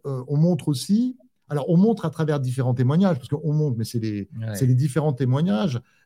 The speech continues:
Speaker 1: les histoires qui nous sont racontées, qu'effectivement, euh, il y a des, hum, il y a, il y a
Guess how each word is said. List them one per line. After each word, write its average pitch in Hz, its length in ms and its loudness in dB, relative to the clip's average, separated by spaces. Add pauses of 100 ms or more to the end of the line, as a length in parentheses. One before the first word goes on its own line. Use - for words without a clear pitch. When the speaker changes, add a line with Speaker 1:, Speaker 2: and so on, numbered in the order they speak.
Speaker 1:
les 131 400 0
histoires 208 540 -4
qui 127 100 -4
nous 123 100 2
sont 120 140 -8
racontées, 147 580 -2 (340)
qu'effectivement, 180 920 4
euh, 135 240 -2
il 131 80 -2
y 139 60 2
a 131 80 2
des, 131 400 2
hum, 117 600 -2 (480)
il 160 120 -10
y 135 60 2
a, 117 340 0
il 120 40 -4
y 120 40 0
a 98 640 -6